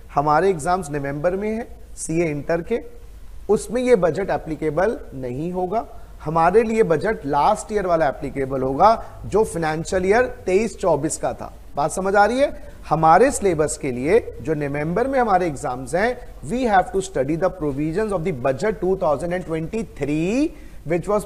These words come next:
presented last year by Nirmala ji on first February twenty-three and which is applicable for financial year twenty-three twenty-four। तो एक बात clear हो गई, हमारे exams में वित्तीय वर्ष तेईस चौबीस के provisions आएंगे,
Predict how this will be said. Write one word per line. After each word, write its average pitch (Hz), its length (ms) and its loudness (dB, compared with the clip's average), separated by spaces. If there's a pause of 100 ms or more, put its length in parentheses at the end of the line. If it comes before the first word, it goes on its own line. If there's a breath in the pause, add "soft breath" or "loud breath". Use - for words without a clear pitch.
presented 190 680 0
last 151 500 2
year 220 180 6
by 240 140 2
Nirmala 156 480 2
ji 160 440 0 (260 loud breath)
on 180 120 0
first 214 320 2
February 165 380 0
twenty-three 143 880 -2 (320 loud breath)
and 170 140 2
which 190 140 2
is 196 120 2
applicable 185 580 2
for 208 200 -2
financial 165 460 -4
year 202 140 2
twenty-three 170 560 -4
twenty-four। 156 720 -4 (280 loud breath)
तो 160 60 -2
एक 156 100 -2
बात 180 220 2
clear 180 240 2
हो 180 100 0
गई, 226 220 2 (140)
हमारे 156 380 2
exams 156 540 -4
में 208 440 2 (120)
वित्तीय 214 540 2
वर्ष 214 320 4
तेईस 226 500 4
चौबीस 175 380 2
के 214 100 2
provisions 156 600 -4
आएंगे, 147 720 4